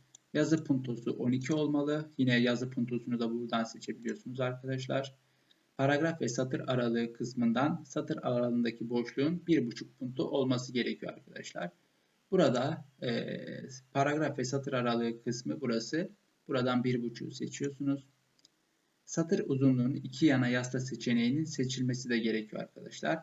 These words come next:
Burada çeşitli seçeneklerimiz var. Sola yasla, sağ, e, ortala, sağa yasla ve iki yana yasla diye. Biz iki yana yaslayı tercih ediyoruz.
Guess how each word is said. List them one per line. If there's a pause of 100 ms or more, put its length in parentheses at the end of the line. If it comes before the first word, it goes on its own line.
(400)
Burada
çeşitli
seçeneklerimiz
var.
Sola
yasla,
sağ,
e,
ortala, (340)
sağa
yasla
ve
iki
yana
yasla
diye. (300)
Biz
iki
yana
yaslayı
tercih
ediyoruz.